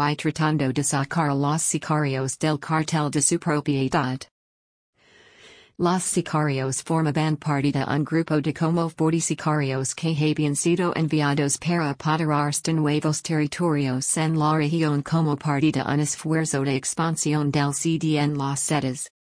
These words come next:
El asesinato de Levy se produce pocos días después de que otro grupo de sicarios del C D N Los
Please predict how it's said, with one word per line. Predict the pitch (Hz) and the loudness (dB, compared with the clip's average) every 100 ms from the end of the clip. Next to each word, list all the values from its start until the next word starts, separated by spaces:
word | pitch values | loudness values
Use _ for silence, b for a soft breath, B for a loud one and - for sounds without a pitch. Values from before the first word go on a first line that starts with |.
| _ _ _ - | _ _ _ 0
El | 190 | 2
asesinato | 175 175 175 170 151 143 143 151 143 | 2 2 0 0 0 2 0 2 2
de | 147 | 2
Levy | 151 151 170 | 0 0 0
se | - 165 | 0 0
produce | 160 151 165 165 | 0 0 0 0
pocos | - 160 156 143 139 | -2 -2 0 -2 0
días | 160 151 - | 2 2 0
después | 143 135 - 156 147 - | -2 -4 -2 0 0 -2
de | 147 | -2
que | 170 165 | 0 2
otro | 175 160 | 2 2
grupo | - 165 165 135 | 2 0 2 0
de | 143 | 0
sicarios | 143 156 156 151 135 131 135 - | -2 -2 0 0 0 -2 -4 0
del | 156 156 | 0 0
C | - 165 | 0 0
D | 165 156 | 2 0
N | 147 143 | 2 2
Los | 143 156 | 2 0